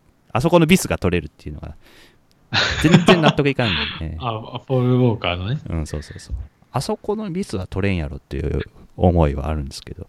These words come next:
Speaker 2: まあまあまあ、いいじゃないですか、それは。<laughs> なんとなく、なんとなくやべえぞって気づかせたい演出じゃない。
Speaker 1: うん、演出やけど、あそこのビスはなかなか取れんのじゃないかなと思ってますけどね。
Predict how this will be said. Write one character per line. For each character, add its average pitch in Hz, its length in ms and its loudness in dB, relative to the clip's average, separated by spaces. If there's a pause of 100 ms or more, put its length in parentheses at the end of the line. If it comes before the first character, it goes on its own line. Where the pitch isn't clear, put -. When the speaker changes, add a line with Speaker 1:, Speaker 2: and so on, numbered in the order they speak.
(120)
Speaker 2:
ま 101 100 -10
あ 101 40 -10
ま 104 160 -2
あ 92 60 -2
ま 95 120 -4
あ、 90 80 -2
い 95 100 -2
い 117 40 -2
じ 139 100 2
ゃ 107 40 4
な 95 60 0
い - 40 0
で 123 60 4
す - 100 -10
か、 - 80 -4
そ - 120 -2
れ - 60 10
は。 - 180 10 (600)
<laughs> - 760 -16
な 147 140 8
ん 196 80 4
と 202 160 8
な 196 140 10
く、 98 420 2 (520)
な 151 280 6
ん 220 40 0
と 226 80 8
な 226 60 10
く 208 60 10
や 156 180 10
べ 196 100 10
え 208 80 12
ぞ 196 120 8
っ 214 100 0
て - 120 0
気 - 140 -6
づ 139 120 -6
か 175 140 4
せ 170 140 -2
た 180 160 0
い 104 200 -2 (600)
演 143 120 2
出 180 240 -6
じ 180 100 0
ゃ - 40 0
な 87 60 -2
い。 - 40 -4
Speaker 1:
う - 20 -4
ん、 76 340 -10
演 90 240 -6
出 - 220 -12
や 95 80 -10
け - 100 -18
ど、 - 100 -16
あ - 80 -20
そ - 220 -16
こ - 140 -8
の 214 100 -8
ビ 233 140 -6
ス 202 140 -8
は 139 180 -8
な 104 120 -8
か - 160 -12
な 139 140 -8
か - 120 -12
取 143 240 -4
れ 147 40 -4
ん 147 60 -4
の 113 120 -6
じ 98 80 -4
ゃ 90 40 0
な 92 100 -2
い 101 60 -2
か 104 100 -4
な 110 140 0
と - 160 -6
思 78 440 -4
っ - 40 -8
て - 180 -14
ま 87 140 -14
す - 100 -20
け - 80 -14
ど - 120 -14
ね。 98 180 -8